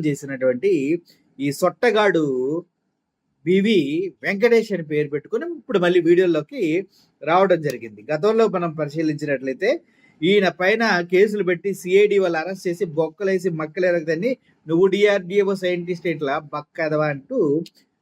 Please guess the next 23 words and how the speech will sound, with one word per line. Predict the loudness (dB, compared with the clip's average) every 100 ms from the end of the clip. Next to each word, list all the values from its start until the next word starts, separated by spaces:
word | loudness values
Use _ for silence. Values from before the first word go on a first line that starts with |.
| -6
అనేక | 0 0 0
విధాలుగా | -2 0 2 2 0
మనోడిని | -4 -8 -8 -8 -6
టార్చర్ | -4 -2 -2 -6
చేశారు. | -10 -12 -2
అయితే | 0 4
ఈడొచ్చి | 4 4 4 2 2 4 2 -4 _ _ _ _ _ _ _ 0
పల్నాడు | 2 4 4 2
రాజకీయాల | -2 -2 -2
గురించి | -2 -4 -4
మాట్లాడుతున్నాడు. | -6 -6 -10 -12 -16 -2
పల్నాడు | 4 4 6 4 4
రాజకీయాలు | 2 0 -2 -2
మనం | -4 -2
క్లియర్గా | 2 2 2
అబ్జర్వ్ | -2 -6 -6
చేసినట్లే | -6 -8 -4 -4
మాచర్ల | 0 0 0 2 2 4
అనేది | 2 -2 -4 -2 -2 -4 -8 _ _ _ _ _ _ _ _ _
తెలియని | 4 6 6
వాళ్ళు | 2 -4
ఎవరు | -6 -8
లేరు. | -12 -14